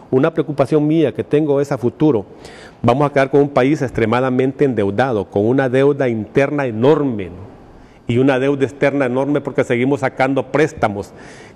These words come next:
¿Quién va a pagar eso? ¿Cómo lo vamos a pagar? Lo vamos a pagar nosotros, no lo va a pagar el gobierno ni el partido X, Y,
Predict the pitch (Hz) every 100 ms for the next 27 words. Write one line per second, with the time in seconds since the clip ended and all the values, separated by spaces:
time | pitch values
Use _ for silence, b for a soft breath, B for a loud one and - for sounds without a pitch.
0 | - 151 156 147 - 135 135 151 143 127
1 | 143 151 143 143 147 139 - 127 156 -
2 | B B B 95 82 95 139 165 107 101
3 | - 123 - 90 90 101 - 147 139 131
4 | 113 104 110 139 139 120 113 - 104 -
5 | 135 113 123 - 104 123 147